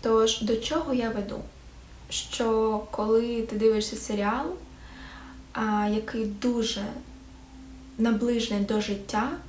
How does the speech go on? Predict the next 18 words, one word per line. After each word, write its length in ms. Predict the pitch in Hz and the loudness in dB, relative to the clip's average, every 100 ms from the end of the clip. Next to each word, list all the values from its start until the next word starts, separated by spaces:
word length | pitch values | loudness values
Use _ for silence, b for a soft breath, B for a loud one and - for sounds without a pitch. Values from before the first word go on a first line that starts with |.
| - - - | -16 -18 -8
ти 120 | - | 0
можеш 640 | 220 214 220 294 294 277 - | 2 4 4 2 2 -2 -2
реально 480 | 208 202 208 247 254 | -2 2 2 2 0
спостерігати 1000 | - 208 - - 202 202 196 214 254 226 | -2 -6 -6 -2 -2 0 0 -2 -2 0
за 120 | 220 | 0
собою. 420 | - 214 214 - | 0 -2 -6 -2
Тож, 200 | 247 - | -2 -2
підсумовуючи 960 | - 214 - 214 214 214 202 202 - 254 | -4 -8 -6 -2 -2 -2 -2 -4 -6 -8
все, 280 | - 220 220 | -8 -4 -4
що 240 | - 214 | -4 -6
я 140 | 202 | -4
сьогодні 480 | 208 - 214 190 196 | -4 -6 -4 -4 -4
сказала, 580 | 202 - 208 208 240 277 285 - - B B B B | -6 -6 -6 -6 -6 -6 -8 -12 -16 B B B B
якщо 280 | - - 330 | -10 -4 -2
ви 60 | |
припините 840 | 302 254 - 226 220 214 208 202 196 | -2 -2 -2 -2 -2 -2 -4 -4 -2
засуджувати 800 | - 214 - 226 220 202 220 214 | -4 -4 0 0 0 -4 -6 -10
людей, 380 | 202 202 226 302 | -8 -4 -4 -6